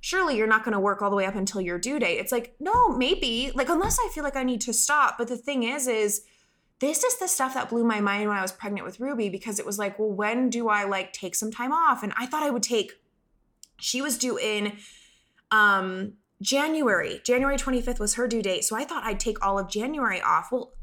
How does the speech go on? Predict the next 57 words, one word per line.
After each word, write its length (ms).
girl 240
wasn't 240
even 200
born 260
until 220
February 480
fifth. 640
But 100
I 40
was 100
like, 100
"Well, 100
maybe 220
I 60
should 160
take, 320
like, 280
all 180
of 80
January 460
off 380
because 180
she 140
could 160
come 260
early 640
and, 220
you 120
know, 60
you 100
need 140
to 40
prep. 720
And 80
I, 180
I 60
don't 140
wanna 160
be, 120
like, 320
in 140
the 60
middle 240
of 160
projects," 520
but 200
you 200
literally 480
don't 260
know 200
when 120
the 80
child 320
is 80
gonna 160
come. 560
<laughs> 40